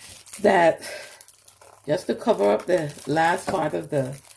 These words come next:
the rubber bands. And this is why it's, like,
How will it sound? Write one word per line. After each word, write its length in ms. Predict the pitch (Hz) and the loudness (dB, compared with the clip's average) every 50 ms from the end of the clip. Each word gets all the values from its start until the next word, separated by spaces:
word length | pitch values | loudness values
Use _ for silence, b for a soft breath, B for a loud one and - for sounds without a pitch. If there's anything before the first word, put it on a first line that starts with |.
| - - - - | -12 -12 -4 -2
the 100 | 139 135 | 0 0
rubber 300 | 131 160 185 202 226 214 | 2 2 2 2 0 2
bands. 600 | 226 240 233 233 233 240 240 240 247 - - - - - - - - - - - - - - - - - - - - - - - - - - - - - - - - | 4 4 4 6 4 4 2 0 -2 -2 -6 -10 -10 -12 -14 -14 -14 -10 -8 -8 -8 -8 -10 -16 -16 -16 -16 -16 -14 -16 -16 -18 -20 -20 -20 -20 -20 -20 -12 -4 0
And 260 | 165 175 180 170 160 - - - - - | 2 2 2 0 -2 -6 -10 -14 -4 2
this 220 | 156 220 233 - | 2 2 4 4
is 140 | 233 196 170 | 0 -2 2
why 420 | 170 185 196 185 190 190 185 185 - - | 4 4 6 6 4 4 2 2 2 0
it's, 240 | 156 143 143 - | 0 0 0 0
like, 240 | 156 151 139 135 - | 0 0 0 0 -2